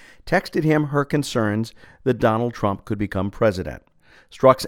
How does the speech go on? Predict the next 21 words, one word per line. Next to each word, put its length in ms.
answer 400
then, 520
"No, 240
he 100
won't. 320
We'll 200
stop 400
it," 240
landed 340
him 220
in 60
front 240
of 100
Congress 560
Thursday, 680
where 140
he 160
forcefully 680
insisted 500
his 240
work 380